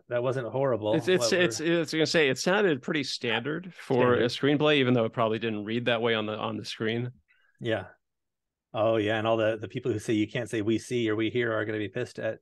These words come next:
Speaker 1: at chat G P T,
Speaker 2: Mm.
Speaker 1: right? <laughs> But
Speaker 2: Well,
Speaker 1: yeah,
Speaker 2: that's
Speaker 1: same
Speaker 2: why,
Speaker 1: thing
Speaker 2: that's
Speaker 1: here.
Speaker 2: what I was gonna say. Like we, like you've said,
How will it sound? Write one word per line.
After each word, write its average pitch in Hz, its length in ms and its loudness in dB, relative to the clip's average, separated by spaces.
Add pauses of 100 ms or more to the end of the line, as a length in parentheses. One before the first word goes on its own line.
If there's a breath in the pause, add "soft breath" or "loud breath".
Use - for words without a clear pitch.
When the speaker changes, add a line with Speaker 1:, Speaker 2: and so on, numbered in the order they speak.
(180)
Speaker 1:
at 117 80 -16
chat 117 120 0
G 131 160 2
P 113 60 2
T, 107 60 0
Speaker 2:
Mm. 104 140 -2
Speaker 1:
right? - 600 -4
<laughs> 392 200 0 (840 loud breath)
But 151 80 4
Speaker 2:
Well, 160 60 8
Speaker 1:
yeah, 156 60 8
Speaker 2:
that's 147 100 2
Speaker 1:
same 165 100 6
Speaker 2:
why, 139 80 6
Speaker 1:
thing 151 180 6
Speaker 2:
that's 170 180 4
Speaker 1:
here. 175 80 -4
Speaker 2:
what 165 40 0
I - 20 0
was 143 100 -6
gonna 170 120 0
say. 185 160 4
Like 113 180 2
we, 123 100 -2
like 113 240 -2
you've 113 260 -6
said, 160 380 2